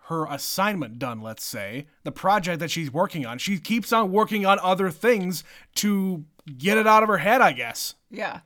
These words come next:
Speaker 1: All these different scenes of horrific, horrific places and people, and even the fucking, like, hospital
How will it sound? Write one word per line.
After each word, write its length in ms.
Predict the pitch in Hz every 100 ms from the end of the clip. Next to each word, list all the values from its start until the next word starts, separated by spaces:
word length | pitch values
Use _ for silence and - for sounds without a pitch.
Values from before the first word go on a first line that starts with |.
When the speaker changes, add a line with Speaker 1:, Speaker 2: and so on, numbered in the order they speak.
| _ _
Speaker 1:
All 200 | 160 190
these 180 | 226 220
different 300 | 202 190 185
scenes 640 | - 151 185 202 185 165 151
of 220 | 143 113 _ _ _ _ _ _ _ -
horrific, 640 | 147 175 196 190 165 156
horrific 460 | 160 190 196 170 -
places 560 | - 170 160 160 139 120
and 180 | 131
people, 580 | - 175 156 143 131 123 _ _ _ _
and 320 | 151 156 151 - - -
even 440 | 233 294 277 180 _ _ _ -
the 140 | 175
fucking, 520 | 160 208 190 180 160 - _ _ _ -
like, 160 | 147 -
hospital 1000 | - - 233 247 - 156 120 110 139